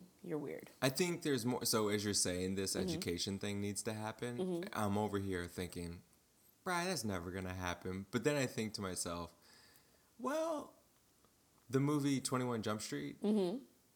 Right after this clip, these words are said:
Speaker 2: where Channing Tatum and, um,
Speaker 1: Jonah Hill.
Speaker 2: Jonah Hill
Speaker 1: Mm-hmm.
Speaker 2: go into high school again undercover
Speaker 1: Yeah.
Speaker 2: as police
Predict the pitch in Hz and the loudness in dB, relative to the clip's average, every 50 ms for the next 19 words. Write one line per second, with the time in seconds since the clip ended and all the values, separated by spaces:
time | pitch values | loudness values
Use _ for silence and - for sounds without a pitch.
0 | _ _ _ - 92 98 98 95 - - - 110 107 104 104 - 110 104 101 98 | _ _ _ -4 0 0 0 0 0 -2 -2 0 0 0 0 0 0 -2 -2 -2
1 | 101 98 98 98 98 98 95 95 90 92 90 95 90 87 87 87 87 87 87 87 | -2 -2 -2 -2 -2 -2 -2 -2 -4 -6 -6 -6 -6 -6 -6 -8 -8 -8 -8 -10
2 | 85 85 82 - - - - - - - - - _ - - _ _ _ _ - | -10 -12 -14 -8 -4 -2 -2 -2 -4 -8 -20 -20 _ -20 -20 _ _ _ _ -16
3 | - - - _ _ _ _ - - - 170 156 147 147 151 156 147 175 - - | -16 -16 -18 _ _ _ _ -4 0 2 4 2 2 2 -2 -6 -8 -10 -4 0
4 | - 113 104 101 98 95 92 107 113 - 180 175 170 170 180 - 107 104 101 98 | 2 2 2 2 2 0 0 -2 -6 -8 -8 -6 -6 -8 -6 -2 0 2 2 2
5 | 95 101 92 92 87 92 - - - 107 104 107 104 101 107 104 101 95 92 92 | 0 0 -2 -2 2 4 4 4 4 2 0 0 0 -2 -2 -2 -2 -2 -2 -4
6 | 90 - - 92 92 92 104 110 117 - 185 175 156 151 98 95 - - - 95 | -4 -4 -2 -2 -2 -2 -2 -4 -2 -2 0 0 0 0 0 -2 -2 -2 -2 -2
7 | 92 92 - - | 0 0 0 -2